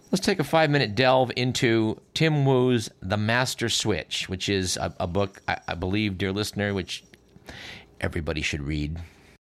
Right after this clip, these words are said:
And there are a lot of summaries of what happened in eighteen seventy-six, but Tim Wu, I think, has one of the better ones here. He notes that late on the night of the eighteen seventy-six presidential election, a man named John Reed was racing from the New York Times offices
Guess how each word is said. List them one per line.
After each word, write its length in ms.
And 100
there 80
are 40
a 40
lot 160
of 80
summaries 440
of 60
what 140
happened 280
in 60
eighteen 340
seventy-six, 580
but 180
Tim 240
Wu, 140
I 80
think, 160
has 180
one 140
of 60
the 60
better 220
ones 220
here. 300
He 120
notes 240
that 140
late 220
on 160
the 60
night 360
of 100
the 160
eighteen 480
seventy-six 680
presidential 600
election, 400
a 60
man 300
named 220
John 400
Reed 380
was 180
racing 360
from 160
the 80
New 160
York 300
Times 380
offices 640